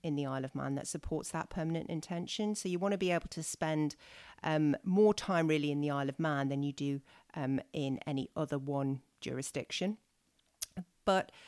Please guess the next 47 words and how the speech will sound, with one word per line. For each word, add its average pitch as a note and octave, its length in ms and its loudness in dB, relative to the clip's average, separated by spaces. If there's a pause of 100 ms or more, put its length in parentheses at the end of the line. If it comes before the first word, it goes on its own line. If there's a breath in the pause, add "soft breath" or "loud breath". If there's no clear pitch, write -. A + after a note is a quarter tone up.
(160 loud breath)
aside C4 340 2
from C4 140 0
that - 160 0
permanent F#3 400 2
intention, D3+ 560 -2
there D3 220 0 (140)
are F3+ 380 2 (140)
specific - 600 -2
rules D#3 440 -2
that - 180 -4
determine C#3+ 440 -2
residence D#3 520 -2
by D3 180 -4
way C#3+ 200 0
of C#3+ 80 -2
physical - 340 -6
presence. D#3+ 680 -4 (480 loud breath)
And D#3 380 0
these G#3+ 220 2
are F#3+ 140 4
that F3 160 0
you'll E3+ 180 2
be D#3+ 120 -4
considered G#3 480 0
as F#3+ 140 -2
resident D3 460 -2
in D3 100 -4
the C#3+ 100 0
Isle C#3 180 -2
of C#3 60 -2
Man C#3 360 -2
if - 100 -10
you're D3+ 80 -2
present F#3 480 -2 (160)
in D3 120 -2
the C#3 120 -2
Isle C3+ 160 -4
of C3+ 100 -8
Man C3+ 300 -4
for C3+ 460 -6 (200 loud breath)
at - 120 -6
least D3+ 280 -2
a D3+ 40 -6
hundred D3 260 -4
and C3 80 -4
eighty-three C3+ 480 -6
days, D3 600 -6